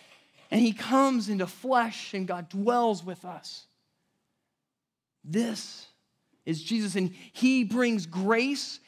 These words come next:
and truth. Don't just skip over those words. It's very easy for me to, and I'm like, "Yeah, yeah, okay, good. He did good things."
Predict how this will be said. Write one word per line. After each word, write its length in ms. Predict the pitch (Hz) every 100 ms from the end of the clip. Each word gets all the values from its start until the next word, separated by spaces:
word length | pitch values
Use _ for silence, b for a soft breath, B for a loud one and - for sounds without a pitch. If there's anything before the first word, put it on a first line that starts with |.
| b
and 220 | 190 202
truth. 720 | - - 233 233 170 - - _ _ _ _ _ _ _ _ _ _ _ _ _ _ _ _ _ _ _ -
Don't 180 | 185 208
just 200 | 220 -
skip 220 | 226 202
over 200 | 202 185
those 180 | 170 160
words. 460 | 180 175 151 - - _ _ _
It's 100 | -
very 260 | 165 202 202
easy 220 | 202 185
for 120 | -
me 140 | 156 147
to, 200 | 160 151
and 40 |
I'm 100 | 160
like, 160 | 160 160
"Yeah, 80 |
yeah, 200 | 170 147
okay, 200 | 139 139
good. 240 | 131 135 123 _
He 100 | 151
did 160 | 143 139
good 160 | 127
things." 300 | 131 104 -